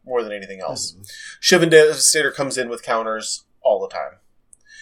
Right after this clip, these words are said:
Speaker 1: Uh, four Ascendant Pack Leader. This one gets a counter whenever you play something four or bigger. Four Evolving Adaptive. Um, this deck,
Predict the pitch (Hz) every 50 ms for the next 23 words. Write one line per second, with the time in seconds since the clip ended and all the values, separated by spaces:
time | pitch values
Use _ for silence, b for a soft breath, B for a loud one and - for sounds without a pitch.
0 | b b b b b - 123 120 117 117 - - 175 180 190 190 180 160 - 180
1 | 160 165 156 143 139 _ - 139 131 131 127 - 135 131 120 127 127 127 117 123
2 | 120 - 131 123 120 135 131 - 139 - - 143 127 123 123 127 123 120 120 120
3 | 117 113 120 117 - _ 135 127 123 - 131 117 131 123 113 - - 120 120 120
4 | 107 101 120 117 117 107 - _ _ _ _ 143 147 147 175 175 175 - _ _
5 | _ _ B B B B B B B B B B _ - - 165 165 170 175 165
6 | 147 - 143 139 139 135 143 131 127 110 135 127 127 127 127 - 131 131 127 120
7 | - - - - - 113 110 104 101 98 101 98 120 147 147 - - - - 147
8 | 123 123 107 -